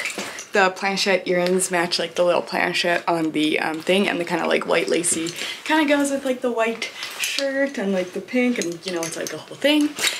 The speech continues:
And then for the bottom of the outfit, um, for the kind of bottom of the outfit, I'm wearing this pink, um, kind of pleated skirt that I got from the thrift store and has, like, a black band running down it. Underneath that, I'm wearing these, um, kind of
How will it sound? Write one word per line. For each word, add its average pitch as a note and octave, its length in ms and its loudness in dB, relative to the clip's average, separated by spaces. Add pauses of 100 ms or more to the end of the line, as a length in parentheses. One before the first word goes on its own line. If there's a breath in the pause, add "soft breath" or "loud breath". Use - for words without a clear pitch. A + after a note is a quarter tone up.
(140 loud breath)
And G3 160 2
then E3+ 240 4
for E3+ 180 2
the E3 100 2
bottom D4 420 6
of D4 200 2
the D4+ 140 6
outfit, D4 760 4
um, F#3+ 280 0
for F#3 180 -8
the F3+ 140 -6
kind F#3 260 -2
of E3+ 140 -8
bottom C#4+ 240 4
of D4 120 4
the C#4+ 120 0
outfit, C#4 320 -2
I'm G3 180 0
wearing F#3 260 -2
this F3+ 220 -4
pink, A3+ 360 -6
um, F3+ 340 0
kind F#3+ 220 -6
of F3+ 160 -10
pleated C4+ 340 -4
skirt C#4 280 -4
that B3+ 100 -2
I - 20 -4
got F#3 200 0
from F3+ 140 -12
the E3+ 80 -6
thrift A3 220 -6
store B3 260 -4 (300 loud breath)
and G3 100 -10
has, F#3 240 -4
like, F#3 160 0
a F#3 60 2
black F#3 400 -2
band A3 320 -2
running C4+ 260 0
down D4 300 0
it. G#4 260 -4 (480 loud breath)
Underneath A3 420 0
that, A3 240 0
I'm F#3+ 80 -6
wearing F#3 260 -6
these, F3 260 -2
um, D#3+ 380 -6 (380 loud breath)
kind F#3 220 -4
of E3 420 0